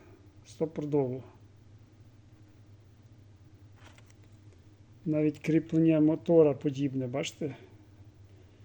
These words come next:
Так, поїхали далі. А то як читати? А, а, Айс чи Алс?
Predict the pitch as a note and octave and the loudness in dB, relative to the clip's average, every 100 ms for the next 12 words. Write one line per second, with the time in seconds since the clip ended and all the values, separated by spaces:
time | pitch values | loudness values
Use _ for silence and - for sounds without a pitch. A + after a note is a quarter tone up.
0 | - - - - - D3+ C#3 C3+ B2+ - | -20 -20 -20 -20 -4 -2 -2 -4 -10 -8
1 | D3 C#3+ C#3 C#3+ C#3+ C#3 E3+ F3+ F#3 F#3 | -4 -4 -2 0 0 2 2 4 6 4
2 | - - - - - - - - - - | 2 -12 -20 -20 -20 -20 -20 -20 -20 -20
3 | - - D3 C#3+ - E3+ E3 E3 - E3 | -20 -12 -10 -10 -2 2 2 0 -4 -6
4 | - E3+ E3 - - - E3 F3 F3+ - | -2 -4 -2 -8 -10 -4 0 0 -2 -4
5 | E3+ - F#3 G3 A3+ - - - - F#3+ | -6 -2 4 4 4 0 -4 -10 -10 -6
6 | F#3+ D#3+ D3 B2+ - - | 2 4 4 2 -6 -10